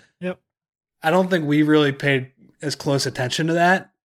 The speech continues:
Speaker 2: in terms of, "Oh man, he's roasting Danny Green." May-, maybe he probably should have been. So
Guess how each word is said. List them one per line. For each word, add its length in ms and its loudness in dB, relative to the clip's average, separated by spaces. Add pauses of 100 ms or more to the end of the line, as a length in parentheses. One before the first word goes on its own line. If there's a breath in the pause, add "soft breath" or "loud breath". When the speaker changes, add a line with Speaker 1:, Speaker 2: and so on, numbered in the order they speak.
(240)
Speaker 2:
in 80 -10
terms 260 -6
of, 220 -10
"Oh 200 -4
man, 260 -6
he's 140 -10
roasting 320 0
Danny 180 0
Green." 180 -6
May-, 140 -8
maybe 280 -2
he 40 -4
probably 500 -2 (200)
should 180 -2
have 120 -4
been. 260 -14 (100)
So 420 -6